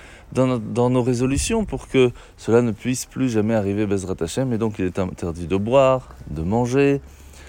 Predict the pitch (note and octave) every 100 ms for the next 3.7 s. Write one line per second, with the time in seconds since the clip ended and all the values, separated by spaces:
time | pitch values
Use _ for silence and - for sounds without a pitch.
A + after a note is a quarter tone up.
0 | - - - - B2+ B2+ G#2 F#2 F#2+ -
1 | C#3+ B2 A#2+ C3+ C3 A#2+ B2 - A#2+ D#3
2 | C#3 A#2+ A#2+ D#3 B2+ C3+ A#2 - D#3 -
3 | C#3+ D3+ C#3+ - G#2+ C3+ E3+